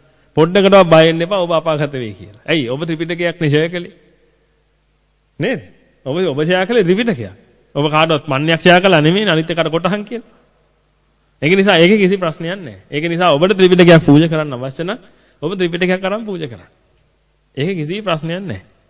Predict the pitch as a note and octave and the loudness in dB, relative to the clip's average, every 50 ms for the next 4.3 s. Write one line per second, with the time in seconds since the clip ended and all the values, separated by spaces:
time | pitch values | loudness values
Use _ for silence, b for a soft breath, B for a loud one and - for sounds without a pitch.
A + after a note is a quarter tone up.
0 | _ _ _ _ _ _ _ _ - D3+ F3 F#3+ F#3+ F#3+ F#3 F3 E3+ E3+ E3+ D#3 | _ _ _ _ _ _ _ _ -4 -2 -2 -2 -2 -2 -4 -4 -2 -4 -2 -2
1 | D#3 D3+ D3+ D3+ D3 D#3 D3+ F3 G3 F#3 D#3+ D#3+ E3 E3 D#3+ D#3 D3+ D3 D#3 D3+ | -4 -4 -4 -4 -4 -6 -6 -6 -6 -6 -8 -8 -8 -10 -10 -12 -12 -12 -12 -12
2 | D3+ F3+ F#3+ D#3+ A#2 G2 _ _ _ _ _ _ _ _ _ _ _ _ _ _ | -12 -14 -16 -18 -20 -20 _ _ _ _ _ _ _ _ _ _ _ _ _ _
3 | _ _ _ _ _ _ _ _ _ _ _ _ _ _ _ B2+ C3+ C#3 C#3 D3 | _ _ _ _ _ _ _ _ _ _ _ _ _ _ _ -12 -10 -6 -6 -4
4 | E3+ G#3+ A3 G3+ D#3+ C#3 | -2 -2 -2 -2 -4 -4